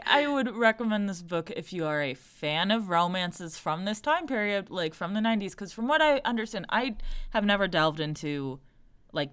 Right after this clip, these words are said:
this particular era of romances because I know that, like, they have such a,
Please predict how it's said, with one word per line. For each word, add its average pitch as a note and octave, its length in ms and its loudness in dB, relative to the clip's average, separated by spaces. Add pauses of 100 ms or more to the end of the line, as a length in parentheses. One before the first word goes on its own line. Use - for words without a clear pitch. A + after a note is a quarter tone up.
this D#3 260 -2
particular D3+ 460 -4
era C#3+ 260 2
of C#3+ 260 -2
romances G3 460 -2
because G3 460 2
I E3+ 120 2
know D#3+ 200 0
that, D3 260 0
like, C#3 320 -4 (300)
they D#3+ 100 -2
have E3 380 2
such - 340 0
a, C#3+ 240 -4